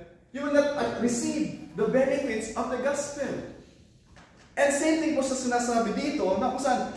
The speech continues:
there are promises given sa pagdating ng Messiah.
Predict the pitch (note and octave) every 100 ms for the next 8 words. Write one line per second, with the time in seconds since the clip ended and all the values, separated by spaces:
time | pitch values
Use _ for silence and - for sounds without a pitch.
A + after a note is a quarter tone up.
0 | - A3 C#4+ C#4+ - C4 C4+ C4+ - B3+
1 | C4+ C4 C4 B3 - E3+ F#3+ D4+ D#4+ G3+
2 | F3 E3+ E3+ E3+ - - - - - -
3 | - - - G#3+ A#3+ A#3+ A#3+ A#3+ A#3 A#3
4 | A3+ A3 - A#3 A#3 A#3+